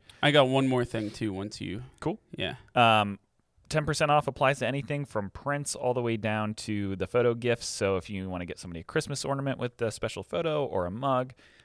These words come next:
Speaker 2: or anything like that, we've got those special gifts on midwest photo picks dot com.
Speaker 1: Have you gotten any of those yet?
Speaker 2: I've seen them from other people, but I personally haven't ordered anything from
Speaker 1: I got
Speaker 2: myself.
Speaker 1: some mugs and a frosted, uh,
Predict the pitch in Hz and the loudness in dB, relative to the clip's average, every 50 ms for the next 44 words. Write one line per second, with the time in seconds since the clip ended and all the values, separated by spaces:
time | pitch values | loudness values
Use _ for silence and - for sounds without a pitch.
0 | _ - - 143 139 131 151 139 120 107 104 - - 104 98 98 - - 110 110 | _ -8 -6 -6 -6 -6 -6 -4 -4 -4 -2 0 0 0 0 0 -2 -4 -6 -4
1 | 104 - 101 92 - - 101 92 - - 95 90 - - 87 85 85 82 - - | -2 0 0 0 0 0 -2 -4 -2 -2 -4 -4 -4 -4 -8 -6 -8 -8 -8 -10
2 | - - 87 85 87 85 85 92 92 92 - - - - - - - - - - | -8 -6 -6 -4 -4 -6 -6 -6 -8 -10 -10 -10 -8 -8 -8 -8 -10 -14 -12 -4
3 | - 160 151 170 202 214 - 180 170 - - 180 185 190 196 190 180 185 185 190 | 0 0 0 2 2 2 4 4 4 4 2 0 -2 0 0 -2 -2 0 -2 -2
4 | 185 208 190 190 - - 170 - - - - - _ _ _ _ _ _ - - | 0 2 2 2 2 0 -4 -12 -16 -20 -20 -20 _ _ _ _ _ _ -20 -20
5 | _ _ _ _ _ - - 139 127 - - - 185 285 349 - 107 104 110 120 | _ _ _ _ _ 2 4 4 4 4 0 -2 -2 -2 -2 -2 -2 -2 -2 -2
6 | - 127 117 131 117 107 - - 180 170 - 98 90 101 101 107 113 113 - 123 | -2 0 0 2 0 0 -2 -4 -6 -6 -4 -4 0 2 4 4 4 4 2 -2
7 | 120 - - 101 95 101 101 92 87 - - 98 - - - 123 - - - - | -4 -2 -4 -6 -6 -6 -6 -6 -8 -8 -12 -14 -14 -14 -16 -16 -14 -14 -12 -4
8 | - - 160 165 165 143 - - 123 117 120 123 127 131 135 143 143 139 120 - | 2 6 8 8 8 8 6 4 4 4 6 8 8 10 10 8 6 2 -2 -8
9 | - - - 120 117 113 110 110 - - 120 117 117 120 - - - - 120 117 | -8 -4 -2 0 0 2 0 -2 0 2 4 6 6 6 4 0 -2 0 0 0
10 | 113 117 107 113 113 110 104 110 110 107 107 113 | 0 0 0 2 2 2 2 0 0 0 -2 -2